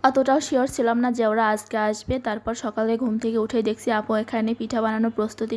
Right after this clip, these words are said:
নিচ্ছে। তো সকালে কিন্তু এখনও ভাত রান্না করছে সকালে খাওয়ার জন্য, আর তাছাড়া পিঠাও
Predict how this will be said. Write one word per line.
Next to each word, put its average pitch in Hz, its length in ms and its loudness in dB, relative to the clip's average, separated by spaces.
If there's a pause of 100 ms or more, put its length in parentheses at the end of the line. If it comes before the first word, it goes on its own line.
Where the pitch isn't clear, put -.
নিচ্ছে। 233 300 -6 (400)
তো - 40 -6 (100)
সকালে 240 360 2
কিন্তু 233 180 -2 (120)
এখনও 240 340 0
ভাত 220 140 -4 (100)
রান্না 226 280 -2
করছে 233 200 -6 (120)
সকালে 220 240 -4 (100)
খাওয়ার 214 280 0
জন্য, 226 200 0
আর 220 120 -6
তাছাড়া 220 380 -2
পিঠাও 226 260 0